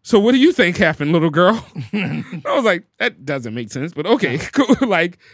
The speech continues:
Speaker 1: normally, you know, you get the, like, "She's nine, yo. She's
Speaker 2: Yeah.
Speaker 1: not," you know, but they were like, "Yeah, but,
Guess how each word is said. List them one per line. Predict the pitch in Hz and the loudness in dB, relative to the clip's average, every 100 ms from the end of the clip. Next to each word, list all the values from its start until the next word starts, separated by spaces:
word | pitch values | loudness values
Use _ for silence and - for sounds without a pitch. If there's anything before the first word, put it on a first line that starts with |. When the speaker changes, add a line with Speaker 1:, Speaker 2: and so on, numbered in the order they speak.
| _ | _
Speaker 1:
normally, | 208 320 240 185 | -2 -2 0 -2
you | 180 202 | -2 -2
know, | 175 | -2
you | 170 | -2
get | 165 160 | -4 -4
the, | 151 139 | -6 -4
like, | 131 123 | -6 -6
"She's | - 143 131 | -8 -8 -8
nine, | 117 98 95 | -10 -10 -12
yo. | 101 101 _ _ _ _ _ _ 139 | -12 -14 _ _ _ _ _ _ -6
She's | 147 | -4
Speaker 2:
Yeah. | 147 | -4
Speaker 1:
not," | 147 170 | -6 -4
you | 170 | -2
know, | 151 | -2
but | 147 147 | -4 -2
they | 160 | -2
were | 165 | -2
like, | 139 131 131 _ _ _ _ | -2 -4 -10 _ _ _ _
"Yeah, | 117 170 180 151 127 | -8 -2 -2 -2 -4
but, | 110 123 | -6 -8